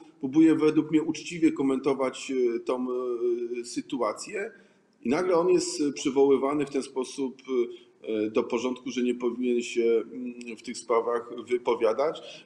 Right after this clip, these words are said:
No to ja, y, dlatego w-, wczoraj na koniec swojego live'a o osiemnastej trzydzieści poleciłem, e, moją ulubioną książkę Orwella, mm, rok osiemdziesiąty czwarty,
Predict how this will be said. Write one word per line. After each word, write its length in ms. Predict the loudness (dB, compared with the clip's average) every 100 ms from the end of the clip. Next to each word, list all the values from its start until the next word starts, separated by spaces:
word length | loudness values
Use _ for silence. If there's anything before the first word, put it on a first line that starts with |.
| -8
No 100 | -2
to 160 | 4
ja, 240 | 6 6 2
y, 500 | 0 -2 0 -2 -4
dlatego 540 | -2 0 0 4 4
w-, 160 | 4 -10
wczoraj 380 | -2 2 2 2
na 100 | 0
koniec 340 | -2 -2 -2
swojego 640 | -2 0 0 2 2 2 -4 -18 -4
live'a 300 | 0 0 2
o 60 | 0
osiemnastej 500 | 0 -4 -6 -8 -12
trzydzieści 500 | -12 -12 -12 -10 -6
poleciłem, 680 | -2 0 0 -2 -2 -2 -6 -14 -20 _ -8
e, 200 | -4 -4 -4 -8 -12 -2
moją 320 | 0 2 2
ulubioną 720 | 4 4 4 2 0 -2 -6
książkę 600 | -2 0 0 0 0 0 -2 -14 -20 _ -4 0
Orwella, 520 | 2 4 4 4 2 -2
mm, 680 | -6 -8 -8 -6 -6 -2 0
rok 180 | 2
osiemdziesiąty 520 | 0 0 -2 -2 -2 -4
czwarty, 440 | 0 0 2